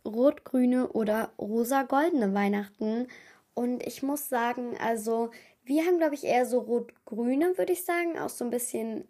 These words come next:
Silber. Es kommt halt auch immer drauf an, also bei uns ist jetzt nicht irgendwie so ein Farbschema, da ist eigentlich alles so dabei.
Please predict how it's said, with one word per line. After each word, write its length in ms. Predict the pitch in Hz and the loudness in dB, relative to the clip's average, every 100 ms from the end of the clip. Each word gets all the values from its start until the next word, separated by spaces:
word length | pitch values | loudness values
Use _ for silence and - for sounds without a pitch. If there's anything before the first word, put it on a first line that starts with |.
| _ | _
Silber. 800 | - 202 220 240 285 349 359 392 403 _ _ _ _ - _ _ _ _ _ _ _ _ _ _ _ _ _ | -12 -4 2 4 2 -2 -4 -4 -8 _ _ _ _ -20 _ _ _ _ _ _ _ _ _ _ _ _ _
Es 220 | - - | -2 -2
kommt 340 | - 277 262 240 | -4 -4 -4 0
halt 180 | 247 240 | 2 2
auch 120 | 233 | 0
immer 200 | 226 226 | -2 0
drauf 320 | 220 208 - | 0 0 0
an, 200 | 220 220 | 0 2
also 220 | 214 202 | 2 2
bei 160 | 208 190 | 2 0
uns 180 | 214 214 | -2 -6
ist 140 | - | -4
jetzt 340 | 214 208 - | -4 -6 -10
nicht 200 | - 233 | -6 -4
irgendwie 240 | 233 226 220 | -2 -2 -2
so 100 | 208 | -2
ein 100 | 202 | -2
Farbschema, 720 | - 208 214 - 233 233 233 | -2 -2 0 -2 -4 -2 -2
da 140 | 214 | -2
ist 180 | 208 - | -4 -4
eigentlich 520 | 208 214 220 220 214 _ _ _ _ _ _ _ - - - | -2 0 0 -2 -6 _ _ _ _ _ _ _ -20 -16 -4
alles 300 | 285 381 392 | 2 4 4
so 100 | 359 | 2
dabei. 480 | 330 320 320 320 | 4 2 4 2